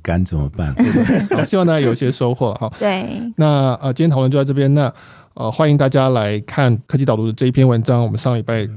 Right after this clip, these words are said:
Speaker 2: 刊出的这一篇文章，它是公开的，那你只要在我们网站上就可以看到。
Speaker 1: 谢谢 Michael 给我们这个机会。啊，我们是法学教授的插画群组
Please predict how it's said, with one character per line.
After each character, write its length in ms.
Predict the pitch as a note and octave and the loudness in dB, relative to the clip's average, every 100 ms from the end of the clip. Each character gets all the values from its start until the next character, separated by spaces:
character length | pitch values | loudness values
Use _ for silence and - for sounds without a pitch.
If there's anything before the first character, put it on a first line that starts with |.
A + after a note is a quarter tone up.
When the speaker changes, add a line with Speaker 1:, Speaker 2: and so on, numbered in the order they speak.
| G#2+ - | -14 -4
Speaker 2:
刊 160 | C3 | 0
出 120 | B2+ | 2
的 80 | B2+ | 2
这 120 | A2+ | 2
一 60 | A#2 | 0
篇 160 | - A#2+ | 0 0
文 100 | G#2+ | 2
章， 80 | |
它 140 | A2 A#2 | 0 0
是 80 | B2+ | 0
公 200 | B2 C3 | 0 0
开 200 | - A#2+ | 0 0
的， 160 | A2+ B2+ | -2 -2
那 140 | A2+ | -4
你 120 | G2+ G#2+ | -4 -4
只 80 | A2 | -2
要 100 | G#2 | 0
在 140 | B2 | 0
我 40 | A2 | 0
们 200 | G2+ A2+ | -2 -6
网 120 | - | -6
站 140 | B2 | -2
上 140 | B2 A2 | -2 -2
就 80 | |
可 60 | A2+ | -4
以 40 | |
看 240 | G#2 - G#2 | -6 -6 -4
到。 240 | A2 - _ _ | -4 -6 _ _
Speaker 1:
谢 160 | - C3 | 0 2
谢 100 | G#2+ | 4
Michael 300 | G#2+ G#2+ G2+ | 2 2 0
给 160 | G2 | 2
我 60 | G2 | 2
们 80 | F#2 | 2
这 120 | G#2+ | 0
个 40 | |
机 200 | F2+ F#2+ | 0 -2
会。 220 | F2+ G2 F#2 - - _ | 0 0 -2 -12 -20 _
啊， 140 | A2+ A#2 | -2 2
我 100 | A2 | 4
们 100 | A2+ | 4
是 140 | F3 | 2
法 220 | D3 F#2 | 0 -2
学 240 | E2+ E2+ F2 | -2 -2 0
教 200 | A#2 F#2+ | 0 0
授 160 | G#2 | 0
的 80 | F2 | -2
插 220 | - G#2 | 0 0
画 160 | F#2+ F#2+ | 2 2
群 320 | - D2 D#2 | 0 -2 -2
组 240 | - D2+ | -2 -8